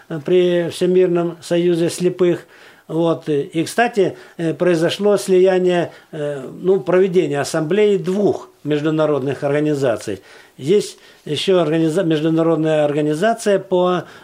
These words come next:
образованию. И наши от России тоже, э, вот запомнил фами-, имя Лиля, э, из Санкт-Петербурга участвовала. Вот, и, и эти две,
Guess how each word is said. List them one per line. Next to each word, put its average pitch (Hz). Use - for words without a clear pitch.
образованию. 143
И 151
наши 175
от 156
России 185
тоже, 165
э, -
вот 139
запомнил 151
фами-, 180
имя 175
Лиля, 139
э, 139
из 123
Санкт-Петербурга 143
участвовала. 214
Вот, 208
и, 185
и 170
эти 170
две, 151